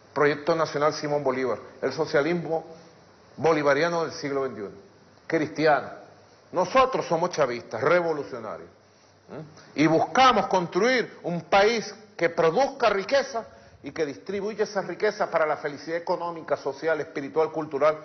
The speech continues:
de las mayorías o de todo el pueblo, de un país unido en paz. Ahora,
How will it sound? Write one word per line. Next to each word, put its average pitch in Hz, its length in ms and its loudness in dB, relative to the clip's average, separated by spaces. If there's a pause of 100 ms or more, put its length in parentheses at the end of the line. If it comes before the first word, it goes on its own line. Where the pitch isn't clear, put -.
(500)
de 180 140 0
las 151 140 0
mayorías 156 640 0
o 139 140 -2
de 131 80 -4
todo 151 260 0
el 120 60 -6
pueblo, 104 400 -4 (520)
de 131 120 -2
un 165 160 -2
país 170 260 4
unido 156 420 -4
en 110 120 -8
paz. 123 260 2 (840)
Ahora, 160 380 4